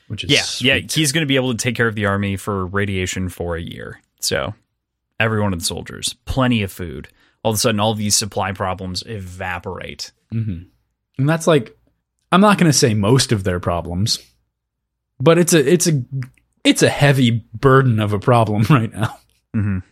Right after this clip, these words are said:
Speaker 1: We still got
Speaker 2: Definitely.
Speaker 1: shit to worry about, but now they don't have to worry about just fucking dying because they're living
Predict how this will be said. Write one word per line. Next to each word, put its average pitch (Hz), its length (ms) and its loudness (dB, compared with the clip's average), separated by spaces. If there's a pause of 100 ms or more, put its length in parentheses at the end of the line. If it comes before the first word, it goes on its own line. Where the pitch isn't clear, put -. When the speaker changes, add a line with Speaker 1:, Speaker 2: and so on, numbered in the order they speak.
(320)
Speaker 1:
We 139 80 -6
still 120 120 0 (120)
got 123 160 4
Speaker 2:
Definitely. - 60 -2
Speaker 1:
shit 127 180 2
to 101 100 -2
worry 117 320 4
about, 87 380 -4
but 127 340 0 (560)
now 107 240 -4
they 101 100 -2
don't 98 200 -4
have 101 140 -8
to 98 100 -8
worry 90 240 -4
about 87 260 -8
just - 300 -10 (500)
fucking 123 460 0
dying 101 500 -2 (560)
because 107 320 -2
they're 98 160 -4
living 95 460 -4